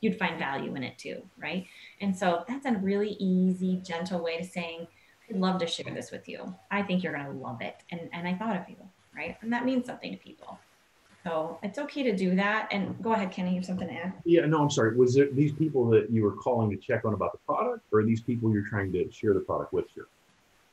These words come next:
Speaker 1: These
Speaker 2: Is
Speaker 1: are
Speaker 2: there
Speaker 1: new conversations.
Speaker 2: New conversations? Okay. Just remember, I mean, just w-, I just weave it in somehow if it, if it comes up, Cheryl. And if it's a cold call and you haven't talked to somebody in a long time,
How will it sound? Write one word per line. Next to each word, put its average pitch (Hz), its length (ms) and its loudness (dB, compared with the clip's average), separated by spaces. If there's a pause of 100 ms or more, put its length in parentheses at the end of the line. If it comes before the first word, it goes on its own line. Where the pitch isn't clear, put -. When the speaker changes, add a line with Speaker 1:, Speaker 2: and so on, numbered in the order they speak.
(180)
Speaker 1:
These 104 120 0
Speaker 2:
Is - 40 -2
Speaker 1:
are 208 60 4
Speaker 2:
there 185 100 4
Speaker 1:
new 196 80 4
conversations. - 1040 -12
Speaker 2:
New 104 80 -6
conversations? 107 600 -2
Okay. 143 200 -4 (1300)
Just 180 140 4
remember, 147 500 4
I 117 60 2
mean, 117 340 0 (800)
just 127 300 -4
w-, - 320 -6
I 160 80 2
just 120 160 4
weave 101 240 0
it 87 80 -2
in 107 260 -6 (1080)
somehow 110 600 0
if 120 140 2
it, 117 160 0
if 113 160 2
it 107 100 -2
comes 92 220 -2
up, - 160 -2
Cheryl. - 240 -8 (1600)
And 123 200 4
if 131 120 4
it's 208 100 2
a 151 60 0
cold 143 380 4
call 160 160 -2
and 143 80 -2
you 127 60 0
haven't 107 100 -2
talked 117 180 -2
to - 60 -12
somebody 110 180 -2
in 87 40 -2
a 98 40 0
long 110 120 0
time, 117 320 -4